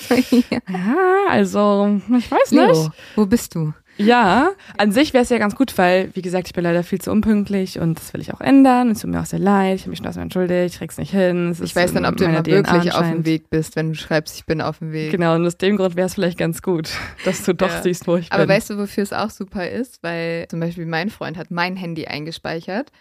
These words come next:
Speaker 2: Und jedes Mal, wenn ich mein Handy verliere, kann ich's dadurch suchen. Aber gut, kleiner Abweg dazu.
Speaker 1: Und was du nicht weißt, ist, dass er immer sieht, wo du bist.
Speaker 2: Ja, das stimmt auch. Aber ich habe auch nichts zu verbergen. Und jetzt merken wir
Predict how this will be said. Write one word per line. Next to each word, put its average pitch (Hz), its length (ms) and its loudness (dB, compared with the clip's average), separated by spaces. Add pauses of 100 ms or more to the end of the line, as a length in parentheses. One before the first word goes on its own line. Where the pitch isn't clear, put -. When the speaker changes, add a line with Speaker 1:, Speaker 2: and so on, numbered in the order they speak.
(220)
Speaker 2:
Und 196 100 4
jedes 190 220 -4
Mal, 185 100 -2
wenn 175 100 -6
ich 180 60 -14
mein 175 140 -8
Handy 196 240 -4
verliere, 175 420 -8
kann 170 140 -12
ich's 170 140 -16
dadurch 165 240 -8
suchen. 170 280 -10 (320)
Aber 254 220 6
gut, 240 180 6 (280)
kleiner 233 360 2
Abweg 226 320 0
dazu. 214 240 2
Speaker 1:
Und 202 60 2
was 208 100 4
du 233 160 6
nicht 285 300 2
weißt, 156 320 -2
ist, 175 160 -4
dass 165 120 -6
er 165 220 -4 (100)
immer 214 360 -4
sieht, 165 360 -4
wo 165 120 0
du 185 180 -2
bist. - 540 -6 (100)
Speaker 2:
Ja, 185 400 -6
das 202 160 -10
stimmt 196 220 -6
auch. 180 260 -4
Aber 196 140 -2
ich 190 100 -10
habe 202 140 -2
auch 185 60 -4
nichts 175 220 -10
zu - 120 -20
verbergen. 185 580 -8 (480)
Und 196 100 0
jetzt 214 280 0
merken 214 340 0
wir 196 320 -2